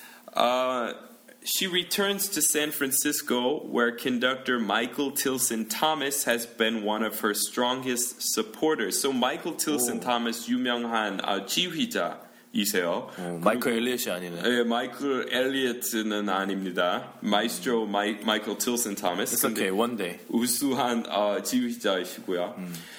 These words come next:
Speaker 1: 그래서 여기 이렇게 궁금하시면은 그냥 여기로, 어, 오셔서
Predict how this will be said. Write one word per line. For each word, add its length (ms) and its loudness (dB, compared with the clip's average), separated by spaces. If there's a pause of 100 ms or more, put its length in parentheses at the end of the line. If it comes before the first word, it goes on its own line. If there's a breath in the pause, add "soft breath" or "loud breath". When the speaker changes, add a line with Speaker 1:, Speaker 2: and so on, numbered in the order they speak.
(220 loud breath)
Speaker 1:
그래서 400 2
여기 260 0 (100)
이렇게 520 -2
궁금하시면은 1120 0
그냥 360 0
여기로, 760 0
어, 240 -2
오셔서 880 0